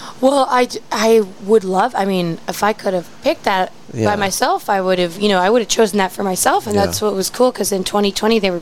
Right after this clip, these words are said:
Speaker 1: building the hotel, and Kayla Wilkie, the lady who just runs so much, I don't know her exact job title, but she does it all, man.
Speaker 2: <laughs>
Speaker 1: Um, she was like, "I want cowgirl pinup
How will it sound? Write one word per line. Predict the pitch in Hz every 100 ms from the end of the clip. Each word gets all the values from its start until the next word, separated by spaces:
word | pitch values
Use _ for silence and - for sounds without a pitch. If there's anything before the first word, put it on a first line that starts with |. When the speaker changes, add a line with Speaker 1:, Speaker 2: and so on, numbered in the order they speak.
| -
Speaker 1:
building | 180 226 196 170 165 160 - 190
the | 170
hotel, | 185 185 170 170 - - - - - -
and | 196 190 175 170 170 - - -
Kayla | - 208 190 180
Wilkie, | 190 185 190 170 160 - -
the | 180 165 - - -
lady | 185 180 175
who | 160 160 -
just | - - - - - -
runs | 180 175 175 165
so | - 170 165
much, | 175 175 - - - -
I | 202
don't | 208
know | 190 180
her | 185 165 165
exact | - 160 165 -
job | 151 156
title, | 180 185 185
but | 175 185 - -
she | - - 214 220 - -
does | 165 196 233
it | 226
all, | 214 180 160
man. | 160 165 170 180 110 190 247
Speaker 2:
<laughs> | - 180 -
Speaker 1:
Um, | 202 202 202 185 180 -
she | - - 233
was | 226 220
like, | 214 196 -
"I | 240
want | 247 240 240 - - -
cowgirl | 208 208 196 185
pinup | - 233 202